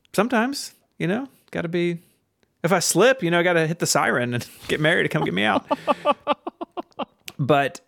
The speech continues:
Speaker 1: what's interesting about the
Speaker 2: Wow.
Speaker 1: Ocean Band is the,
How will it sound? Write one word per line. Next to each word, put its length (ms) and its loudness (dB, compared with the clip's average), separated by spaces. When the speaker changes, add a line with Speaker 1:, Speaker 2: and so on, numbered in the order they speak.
Speaker 1:
what's 260 4
interesting 440 2
about 100 0
the 60 0
Speaker 2:
Wow. 160 4
Speaker 1:
Ocean 300 0
Band 560 0
is 340 2
the, 540 2